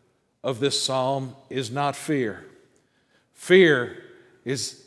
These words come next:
in the second verse after "therefore." The first word of this psalm is God.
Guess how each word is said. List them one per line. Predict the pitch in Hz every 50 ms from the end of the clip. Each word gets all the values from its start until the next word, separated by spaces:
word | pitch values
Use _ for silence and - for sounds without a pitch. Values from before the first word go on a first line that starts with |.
| -
in | - 156 156 143
the | 135 131
second | - - - - - 202 190 190 190 175 156
verse | 127 165 170 156 135 117 - - - -
after | 135 160 180 185 180 - - - 165 147 139 117 -
"therefore." | 117 107 110 175 196 185 165 - - - 135 113 117 - - - - - _ _ _ _ _ _ _ _ _ _ _ _ _ _ _ _ _ _ _ _ _ _ _ _ _ _ _ _ _
The | - 127
first | - - - - 214 233 220 202 - -
word | 147 151 156 190 202 196 185 165 147 127 113 110 101 110
of | - - 127 120 104 113
this | 135 123 - - -
psalm | - 127 120 107 92 87 78 80 87 - - _ _ _ _ _ _ _ _ _ _ _ _ _ _ _ _ _ _ _ _ _ _ _ _
is | - 104 90
God. | 87 95 127 117 101 80 - - -